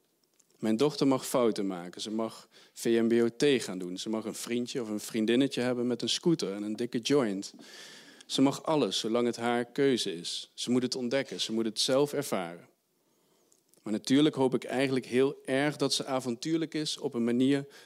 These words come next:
zoals je in reclames ziet. Ik hoop dat ze haar slimheid en creatief,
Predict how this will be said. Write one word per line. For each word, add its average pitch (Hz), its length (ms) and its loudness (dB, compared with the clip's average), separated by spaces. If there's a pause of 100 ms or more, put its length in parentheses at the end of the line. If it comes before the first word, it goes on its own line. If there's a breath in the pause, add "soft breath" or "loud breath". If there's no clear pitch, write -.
zoals 123 240 0
je 135 60 4
in 120 60 4
reclames 123 580 0
ziet. 98 180 -8
Ik 101 100 -12
hoop 131 400 0 (260 soft breath)
dat 117 160 -2
ze - 80 0
haar 113 120 2
slimheid 143 480 2
en 120 120 -2
creatief, 127 640 -2